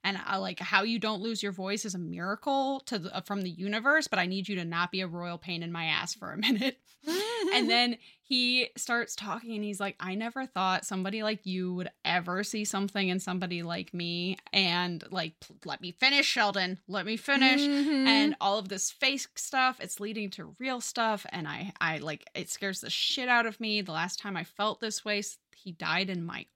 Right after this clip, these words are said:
Speaker 1: arms. And the thought of
Speaker 2: Yeah.
Speaker 1: something happening to you kills me, but I also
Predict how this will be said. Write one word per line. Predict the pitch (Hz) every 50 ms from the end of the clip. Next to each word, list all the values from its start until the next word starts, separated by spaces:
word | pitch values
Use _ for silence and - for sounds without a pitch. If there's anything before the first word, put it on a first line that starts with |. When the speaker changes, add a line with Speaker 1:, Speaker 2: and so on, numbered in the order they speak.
| _ _ _ -
Speaker 1:
arms. | - 214 220 233 240 247 247 247 247 240 240 226 - -
And | - 196 185 170
the | 190
thought | - - 190 196 151
of | 151
Speaker 2:
Yeah. | 151
Speaker 1:
something | 151 147 143 143 190 190
happening | 196 190 190 - - 202 190 180
to | - - 185
you | 175 180 190 196 202 214 220 220 220 220 220 220 - - - - - _ _ _
kills | - - - - 233 254 240 240 247 233 - -
me, | 254 247 247 240 233 196 _ _
but | - 185 180 180 175 170 147 - - -
I | 185 185 180 190
also | 185 185 190 - - 196 185 185